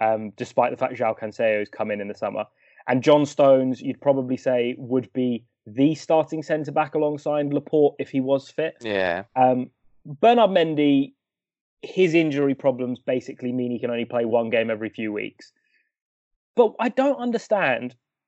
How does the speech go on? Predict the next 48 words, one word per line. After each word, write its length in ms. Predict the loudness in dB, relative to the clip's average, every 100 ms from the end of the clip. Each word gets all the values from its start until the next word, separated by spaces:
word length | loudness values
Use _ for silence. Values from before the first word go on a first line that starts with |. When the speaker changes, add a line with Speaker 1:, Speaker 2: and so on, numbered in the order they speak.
| _ _ _ _ _
Speaker 1:
why 320 | -2 2 2
Pep 340 | 0 -6 -8 -6
just 260 | -6 -4
doesn't 320 | -4 -4 -4 -12
switch 520 | -4 -2 -2 -6 -20 _ _ _
to 80 | -10
three 240 | -6 2
at 60 | 2
the 80 | 2
back. 220 | -2 -2
And 80 | -6
as 80 | -6
I 60 | -4
said, 180 | -6
Gary, 400 | -4 -4 -4 -8 -14 _ -2
Gary 180 | 0
Neville 160 | 2 0
mentioned 320 | -4 -6 -4
it 180 | -4 -4
in 300 | -6 -6 -10
commentary, 420 | -6 -6 -4 -8
and 80 | -8
he 60 | -6
said, 140 | -6 -8 -20 _ _
"What 340 | -4 2 2 2
would 140 | -4
be 120 | -4
so 240 | -4 -4 0
bad 320 | 0 0 -2
about 320 | -4 -4 -4
putting 240 | -8 -10
João 240 | -4 -2 -2
Cancelo 440 | -4 -4 -2 0
out 120 | 0
on 100 | 0
the 60 | -2
right 220 | 0 0
wing 200 | -2 -6
back, 340 | -4 -6 -6 _ _ _ _ 0
playing 400 | 4 4 2 -2 _ _
Stones, 640 | -20 -4 -2 0 -2 -4 -4
Fernandinho, 840 | 0 0 -2 -6 -6 -4 0 2 2
and 140 | -2
Kyle 360 | -6 0 2 2
Walker 500 | 2 2 2 2 0
as 100 | 0
a 40 |
back 340 | -2 -2 -2